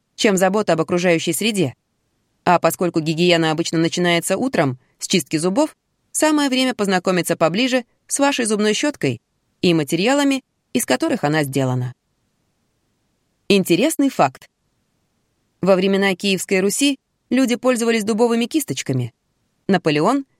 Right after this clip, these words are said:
чистил зубы металлической щеткой с щетинками из конского волоса. А первая запатентованная зубная щетка в девятнадцатом веке была сделана из кости и щетины сибирского кабана. В начале двадцатого века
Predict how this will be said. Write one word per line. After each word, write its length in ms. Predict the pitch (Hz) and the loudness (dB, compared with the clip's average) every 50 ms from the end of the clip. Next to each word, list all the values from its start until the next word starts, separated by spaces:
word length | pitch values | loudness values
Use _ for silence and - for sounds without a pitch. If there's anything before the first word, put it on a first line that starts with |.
| _ - | _ -4
чистил 360 | - 302 285 - - 254 240 | -2 -2 -2 -2 -2 -4 -2
зубы 200 | 220 233 208 196 | 0 0 2 0
металлической 560 | 185 180 185 180 180 165 - 147 - - 170 | 0 2 0 0 0 -2 -4 -6 -4 -2 -2
щеткой 460 | 160 - 269 285 277 - 285 277 247 _ _ _ _ _ - | 0 0 0 -2 0 0 -2 -2 -2 _ _ _ _ _ -12
с 60 | - | -6
щетинками 500 | - - 277 - 277 269 - 254 247 247 | -2 -2 0 0 0 0 0 -2 -2 -2
из 80 | 247 - | -2 -2
конского 440 | - 247 233 - - 254 240 247 254 | -2 -2 -2 -2 0 0 0 0 0
волоса. 500 | 269 311 262 175 139 - - 135 120 - _ _ _ _ _ _ _ _ _ _ _ _ _ _ | 2 2 2 0 0 -2 -6 -8 -10 -12 _ _ _ _ _ _ _ _ _ _ _ _ _ _
А 120 | - 190 | 0 0
первая 320 | 180 - 196 180 165 160 156 | 2 2 0 2 2 0 0
запатентованная 720 | 151 151 - 160 165 175 175 175 185 165 151 151 151 151 | -2 -2 -4 -2 -2 0 0 2 2 2 2 0 0 0
зубная 360 | 147 165 160 160 170 165 160 170 | 0 0 0 0 2 2 2 0
щетка 420 | - - 190 - - 175 165 - _ _ _ _ - | 0 -2 -4 -2 0 -2 -2 -2 _ _ _ _ -4
в 40 | 180 | -2
девятнадцатом 640 | 175 214 202 196 - 175 151 143 - - 180 175 196 | 0 0 0 0 0 -2 -2 -2 -2 -2 0 0 2
веке 340 | 202 285 302 - 277 262 247 _ _ _ _ _ _ - | 2 0 0 0 -2 -2 -4 _ _ _ _ _ _ 0
была 260 | 233 262 285 302 302 | 2 4 4 4 2
сделана 360 | 269 226 254 254 240 233 220 | 2 2 0 0 2 0 0
из 120 | 214 208 | -2 -2
кости 300 | - - 196 190 - - | -2 -4 -4 -2 -2 -2
и 40 | 175 | -2
щетины 500 | 170 - - 190 - 262 277 269 262 247 - _ _ _ - | -2 -2 -4 -4 -2 0 0 0 0 -2 -6 _ _ _ -6
сибирского 560 | - - 277 208 214 202 - - 208 202 208 | -2 0 0 2 2 0 0 -2 -2 -2 0
кабана. 480 | - 233 220 277 302 262 175 135 120 _ _ _ _ _ _ _ _ _ _ _ _ _ _ _ _ _ _ - | 0 0 2 2 2 2 0 -2 -6 _ _ _ _ _ _ _ _ _ _ _ _ _ _ _ _ _ _ -4
В 80 | 165 | 0
начале 400 | 165 180 170 165 - 180 160 156 | 2 2 2 2 2 0 0 0
двадцатого 520 | 147 147 160 170 - 269 269 - 185 160 151 | 0 0 0 0 0 -2 -2 -2 0 0 0
века 340 | 143 143 131 - 135 127 | 0 -2 -2 -4 -6 -8